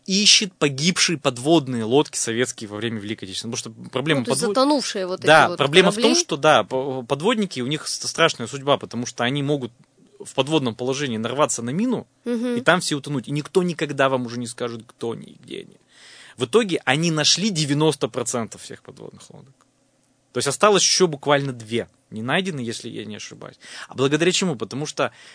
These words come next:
Speaker 1: ну, понятно, что, с одной стороны, они это сделали благодаря современным технологиям. То есть современные технологии сканирования морского дна. Но любой человек, который хоть немножко об этом знает, знает, что водная поверхность — это сотни тысяч квадратных километров.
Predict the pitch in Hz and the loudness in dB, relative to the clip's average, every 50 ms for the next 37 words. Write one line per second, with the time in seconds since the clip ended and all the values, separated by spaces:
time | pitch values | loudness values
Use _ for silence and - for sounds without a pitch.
0 | - _ - - 127 131 131 156 185 196 147 123 - - 113 - - 127 135 175 | -20 _ -10 -8 -8 -2 -2 0 0 0 -2 -2 -6 -6 -6 -4 -4 -2 0 -2
1 | 208 - _ - 143 143 151 156 139 - 113 127 143 151 143 135 120 120 139 156 | -2 -2 _ -4 -4 -4 -4 -4 -4 -4 -4 -4 -4 -4 -6 -8 -6 -4 -4 -4
2 | 170 156 135 117 113 107 98 107 127 135 151 143 - 113 110 117 123 131 135 120 | -2 -4 -6 -8 -8 -10 -4 -2 0 0 0 0 -2 -8 -6 -6 -4 -4 -4 -6
3 | 113 - - - 123 123 120 113 90 92 85 - 92 - - 101 101 113 123 127 | -8 -10 -12 -10 -8 -6 -6 -6 -6 -8 -16 -16 -16 -16 -14 -12 -10 -8 -6 -6
4 | 120 110 101 92 90 87 - - - - 117 113 110 92 92 92 - - 113 117 | -6 -6 -8 -8 -10 -12 -16 -18 -14 -12 -10 -10 -10 -10 -12 -14 -10 -8 -8 -8
5 | 113 104 92 90 92 92 90 - - - - 110 - 120 139 196 254 277 _ _ | -8 -10 -10 -14 -14 -16 -16 -18 -18 -18 -18 -16 -16 -10 -6 -6 -6 -6 _ _
6 | - 127 123 104 - _ _ _ _ - - - - - - - - _ - 113 | -6 -4 -4 -4 -4 _ _ _ _ -20 -20 -20 -20 -20 -20 -20 -18 _ -6 0
7 | 139 180 165 - 160 160 156 - 151 - 147 - - 135 - 139 147 139 - - | 0 2 2 0 -4 -6 -6 -8 -8 -8 -8 -8 -8 -10 -8 -6 -6 -6 -6 -10
8 | 110 104 113 113 - 131 127 156 214 240 185 101 _ _ _ _ _ _ _ _ | -10 -10 -10 -10 -10 -12 -10 -8 -8 -8 -8 -10 _ _ _ _ _ _ _ _
9 | _ _ 110 123 139 113 92 - - - _ 117 107 101 98 101 107 120 147 147 | _ _ -6 -4 -4 -4 -4 -6 -10 -10 _ -6 -6 -6 -6 -10 -4 0 0 0
10 | 123 110 104 101 95 - 131 170 226 - - - - _ _ _ _ _ _ _ | 0 -2 -10 -10 -10 -8 -6 -6 -6 -6 -8 -14 -14 _ _ _ _ _ _ _
11 | - - - 127 120 _ _ _ _ _ _ - - - - 135 123 _ 127 120 | -16 -4 -4 -4 -4 _ _ _ _ _ _ -12 -8 -4 -4 -4 -4 _ -12 -14
12 | 117 - 120 113 - - - - 110 - - 101 - - - _ - - 107 107 | -12 -12 -12 -12 -10 -12 -14 -14 -16 -20 -20 -20 -20 -20 -20 _ -20 -20 -20 -20
13 | - - _ _ | -20 -20 _ _